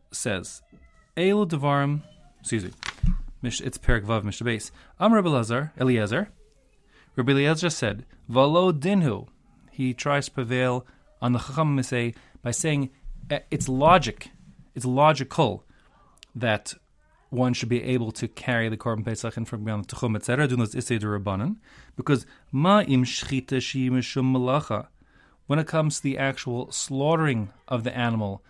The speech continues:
which is an Isser D'Oraisa on Shabbos, and yet the Torah says you may do that. Why does the Torah say that? Because, as we said, the Pasuk says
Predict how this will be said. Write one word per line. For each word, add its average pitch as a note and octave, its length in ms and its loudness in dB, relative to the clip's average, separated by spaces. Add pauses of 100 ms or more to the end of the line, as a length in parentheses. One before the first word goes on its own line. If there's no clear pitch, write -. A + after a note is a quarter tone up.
(220)
which B2 100 -2
is A2 80 -2
an A#2 80 2
Isser C3 300 -2
D'Oraisa A#2 800 0 (160)
on A#2 100 -4
Shabbos, G#2 420 -4
and B2 140 -2
yet A#2 160 -2
the - 60 -10
Torah A#2 260 -4
says A2 340 -4 (460)
you A2+ 320 0 (1400)
may B2 440 6
do A2 200 0
that. A#2+ 440 0 (180)
Why A2+ 380 0
does G#2+ 180 -6
the F#2+ 60 -10
Torah G#2 180 -6
say D#3 140 -2
that? D#3+ 160 2
Because, A#2 320 -4 (400)
as A2 100 -6
we G#2+ 80 -6
said, D#3+ 240 -2
the B2+ 80 -8
Pasuk C3+ 340 -6
says B2 380 -2